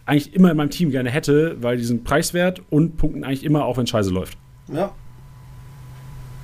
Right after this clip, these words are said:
Speaker 1: Jo, so viel dazu. Wiemann haben wir noch im, mit, im Abwehrboss mit fünfzehn Aktionen und vierundsiebzig Punkten.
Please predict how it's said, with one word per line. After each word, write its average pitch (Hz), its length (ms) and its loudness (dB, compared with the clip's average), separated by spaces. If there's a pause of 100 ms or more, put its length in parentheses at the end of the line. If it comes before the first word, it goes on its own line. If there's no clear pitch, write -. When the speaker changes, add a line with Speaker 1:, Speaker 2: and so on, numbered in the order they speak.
(460)
Speaker 1:
Jo, 110 180 6 (300)
so 127 80 6
viel 120 120 2
dazu. 180 520 4
Wiemann 180 400 4
haben 180 100 4
wir 175 60 0
noch 170 100 -2
im, 165 420 -2 (280)
mit, 156 320 -2
im 147 200 -2
Abwehrboss 151 500 2
mit 135 100 2
fünfzehn 151 320 -2
Aktionen 143 540 2
und 131 140 -8
vierundsiebzig 123 500 0
Punkten. 131 400 4